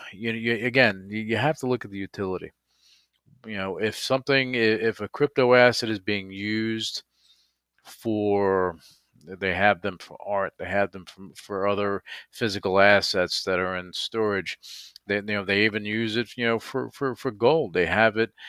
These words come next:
they have the actual asset somewhere. So if you're using it and it's representing other assets, then,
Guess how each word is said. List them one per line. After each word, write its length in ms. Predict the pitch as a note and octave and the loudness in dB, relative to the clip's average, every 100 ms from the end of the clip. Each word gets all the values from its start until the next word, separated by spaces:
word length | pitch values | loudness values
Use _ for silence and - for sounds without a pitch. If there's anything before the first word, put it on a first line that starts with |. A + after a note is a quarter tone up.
| - - | -20 -8
they 100 | F2+ | 0
have 300 | G2+ A2+ G2 | 4 4 2
the 220 | G#2+ G#2+ | 0 2
actual 460 | A2+ A2+ - G#2+ F#2 | 2 2 0 -4 2
asset 520 | A2 A#2 - G#2+ - | 6 6 4 -4 -4
somewhere. 500 | - C#3 A#2 C#2+ B1 _ _ _ _ | -2 -2 -4 -12 -14 _ _ _ _
So 180 | - G2 | -8 -6
if 100 | F2 | -4
you're 100 | F#2+ | -4
using 520 | G2 G#2+ D3 C3 A2+ | -2 0 0 0 0
it 200 | G2 G#2 - - | 0 0 -2 -16
and 240 | - G2+ G2 | -6 -2 -2
it's 260 | G2 - | -2 -4
representing 760 | G#2+ A2 - G2 G#2+ G2+ G2 F#2+ - _ | -2 -2 -2 -4 -2 0 -2 -6 -20 _
other 280 | A2+ G2 F#2+ | -6 0 4
assets, 640 | A#2 B2 - G2 F#2+ - - - - _ | 6 6 2 -2 -2 -8 -14 -20 -20 _
then, 480 | C#3+ D3 D3 C#3+ C3 | -2 -2 -4 -16 -20